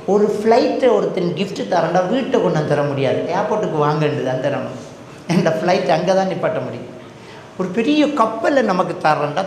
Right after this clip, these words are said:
துறைமுகத்துக்கு தான் பெற செல்லணும். நம்ம வீட்டு கப்பல் எல்லாம் இருந்தா தான் முடியாது. வேணுமெண்டா சோபாவில்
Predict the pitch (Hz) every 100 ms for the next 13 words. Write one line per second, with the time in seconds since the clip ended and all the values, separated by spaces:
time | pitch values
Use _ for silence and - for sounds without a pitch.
0 | - 247 294 269 196 160 143 156 151 147
1 | 143 - 123 117 - - 147 190 214 220
2 | 202 180 175 165 - 151 139 135 135 135
3 | 135 147 147 120 117 - - - - -
4 | - - - - - - 151 147 147 147
5 | 160 - 180 170 170 147 135 131